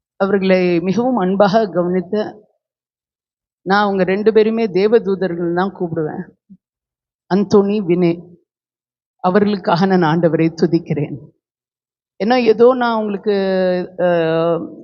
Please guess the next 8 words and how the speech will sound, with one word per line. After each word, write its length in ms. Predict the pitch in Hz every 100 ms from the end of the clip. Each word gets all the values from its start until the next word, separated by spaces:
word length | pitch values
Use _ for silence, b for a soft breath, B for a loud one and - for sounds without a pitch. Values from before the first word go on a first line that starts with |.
| - -
அஹ், 320 | 185 180 165
ஒரு 160 | 170 160
வேலை 260 | 180 208 202
செய்யணும் 420 | 202 180 185 -
அப்படின்ற 520 | 175 165 208 196 196
ஒரு 180 | 175 175 170
எண்ணமா 400 | 165 180 185 185
இல்லாம, 380 | 175 160 170 170